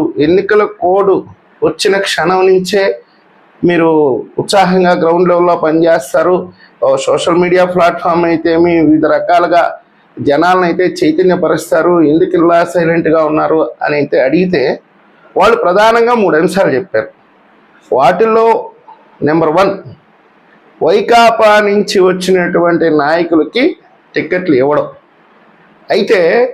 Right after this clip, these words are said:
ఇక్కడ వాళ్ళు చెప్పినటువంటి ట్విస్ట్ ఏంటంటే వైకాపా నాయకులకి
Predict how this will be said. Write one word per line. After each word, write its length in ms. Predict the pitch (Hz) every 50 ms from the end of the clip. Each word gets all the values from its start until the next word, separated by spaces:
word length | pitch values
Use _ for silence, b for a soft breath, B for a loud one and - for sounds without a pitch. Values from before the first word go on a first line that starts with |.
| B B B B B B _ - 185
ఇక్కడ 140 | 180 214 214 196 190
వాళ్ళు 160 | 185 185 170 170 180
చెప్పినటువంటి 720 | 175 180 220 247 247 214 - 220 220 214 208 202 202 196 185 190 - -
ట్విస్ట్ 280 | 170 175 - - - 214 190
ఏంటంటే 380 | 175 151 143 139 135 - 202 285 285 233 185 - - _ _ _ _ _ _ _ _ _ -
వైకాపా 640 | 139 151 180 196 185 214 240 240 240 233 - 240 240 233 226 220
నాయకులకి 500 | 214 214 214 208 208 202 208 208 196 214